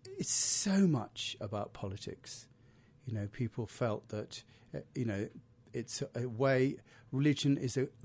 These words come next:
good way to control people. You know, if you do, you can, if you're following me as king, uh, I can tell you're following me because you're doing this, this, this,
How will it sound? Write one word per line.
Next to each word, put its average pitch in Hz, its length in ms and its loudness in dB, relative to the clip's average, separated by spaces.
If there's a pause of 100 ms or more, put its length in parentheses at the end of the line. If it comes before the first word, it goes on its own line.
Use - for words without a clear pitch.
(140)
good 180 300 4
way 110 480 2 (140)
to - 120 -8
control 117 600 -2
people. - 500 -10 (560)
You 110 100 -4
know, 104 120 -6 (600)
if - 220 -6
you 120 100 0
do, 180 380 4 (140)
you 135 120 0
can, 127 320 -2 (100)
if - 200 -8
you're 135 80 0
following 185 580 8
me 117 340 4
as 110 220 -6
king, 107 460 -4 (640)
uh, 123 140 -2
I 127 80 2
can 127 180 0
tell 185 300 4
you're 156 100 8
following 113 560 0
me 113 160 0
because 113 320 -6
you're 113 100 -2
doing 110 360 0
this, 135 400 2
this, 120 400 -2
this, 104 320 -4